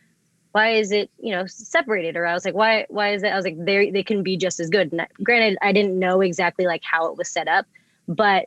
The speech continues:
that was just kind of my stubbornness of, like, if I wanted to do it, like, I could, you know, beat guys at, like, a certain competition. And that was, like, my mentality. But, like, s-, taking a step back of, like, understanding, like, why it is there because of, like, where we are in, like, the timeline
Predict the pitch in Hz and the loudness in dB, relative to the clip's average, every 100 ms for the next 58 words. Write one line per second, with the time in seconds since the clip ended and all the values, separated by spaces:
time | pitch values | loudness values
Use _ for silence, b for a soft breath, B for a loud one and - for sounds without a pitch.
0 | - 202 202 208 190 170 196 - - 190 | -2 0 2 2 2 0 -2 -2 -4 -2
1 | 196 180 180 180 - 185 220 226 233 247 | -2 -2 -6 -6 -6 -2 0 0 0 -2
2 | 190 202 190 190 180 - _ b b b | -2 -2 -2 -2 -2 -6 _ b b b
3 | 226 233 226 226 220 196 196 208 208 190 | -2 2 2 4 2 2 2 4 2 0
4 | 190 185 190 170 214 170 196 - 160 147 | -2 -2 -4 -6 -8 -6 -8 -10 -12 -4
5 | 190 190 294 339 202 190 - 185 180 185 | -4 2 2 4 2 2 0 -4 -2 -2
6 | 202 185 196 180 185 175 175 180 190 202 | -2 -2 -2 0 -2 -2 -4 0 0 0
7 | 190 185 180 175 170 208 208 196 180 160 | 0 -2 -4 -8 -4 0 2 2 -2 -4
8 | _ B B - 208 185 - - 185 185 | _ B B 0 2 2 -2 -8 -8 -8
9 | - - 214 208 196 - 202 175 190 196 | -8 -2 0 0 -4 -4 -4 0 -2 -2
10 | 170 175 - 202 202 185 - 190 185 185 | -4 -6 -8 -6 -4 -2 -2 -4 -4 -4
11 | 160 165 165 170 175 170 175 180 170 196 | -6 -6 0 2 2 -2 -4 -6 -2 2
12 | 202 196 175 196 175 175 170 170 170 175 | 2 0 -4 -4 -2 -2 -2 -4 -2 0
13 | 175 175 143 165 170 170 156 170 - - | 0 0 -2 -4 -6 -8 -12 -10 -6 -4
14 | 175 185 190 208 | -2 0 0 0